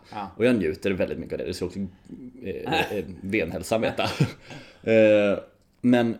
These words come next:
Speaker 2: någonting som jag, jag längtar ju också efter en relation som vi, eh, alla vet i den här podden.
Speaker 1: <laughs>
Speaker 2: Men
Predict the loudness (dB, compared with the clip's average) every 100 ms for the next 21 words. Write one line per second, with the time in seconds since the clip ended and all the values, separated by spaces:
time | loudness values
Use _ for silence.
0 | 0 4 6 4 0 -2 -2 -2 -2 0
1 | -2 -4 -8 _ _ _ _ _ -2 2
2 | 2 2 0 -4 -4 -6 -2 -2 -2 -2
3 | -4 -4 -4 -2 -2 -4 -6 -6 -4 -4
4 | -4 -6 -4 -2 -4 -6 -6 -6 -4 2
5 | 6 6 4